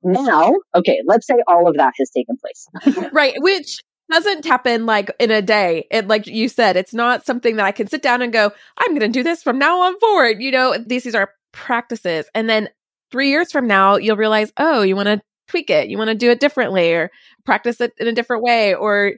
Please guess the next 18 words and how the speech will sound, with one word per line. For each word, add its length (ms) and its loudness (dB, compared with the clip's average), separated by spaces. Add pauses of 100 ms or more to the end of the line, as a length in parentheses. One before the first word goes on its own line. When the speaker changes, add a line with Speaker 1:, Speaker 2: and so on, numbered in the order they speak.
(180)
Speaker 2:
you 100 -2
haven't 240 -2
quite 300 -2
gotten 280 0
as 140 -2
far 200 2
as 140 0
you 60 -4
thought 300 -2
that 80 0
you 120 2
had." 240 2
You 60 -4
know, 140 0
it's 200 -4
just 300 -8
this 240 -2
evolving 760 -4